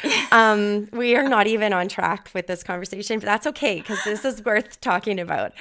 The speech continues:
Speaker 1: It
Speaker 2: At
Speaker 1: is.
Speaker 2: one time years ago, my husband and I had gone and stayed at a hotel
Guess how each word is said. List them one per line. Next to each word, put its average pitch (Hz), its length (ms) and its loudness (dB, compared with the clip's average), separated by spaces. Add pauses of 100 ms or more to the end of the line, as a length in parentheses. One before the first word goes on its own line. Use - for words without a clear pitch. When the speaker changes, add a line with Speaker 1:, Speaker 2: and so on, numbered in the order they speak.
Speaker 1:
It - 200 -6 (120)
Speaker 2:
At 247 100 6
Speaker 1:
is. 220 60 -6
Speaker 2:
one 247 200 2
time 302 380 -2
years 226 260 -8
ago, 226 280 -4
my 196 140 -2
husband 208 360 -6
and 208 100 -2
I 185 120 -2
had 190 240 -4
gone 185 340 -2
and 190 300 -8
stayed 190 260 -6
at 185 140 -4
a 180 80 -4
hotel 180 520 -6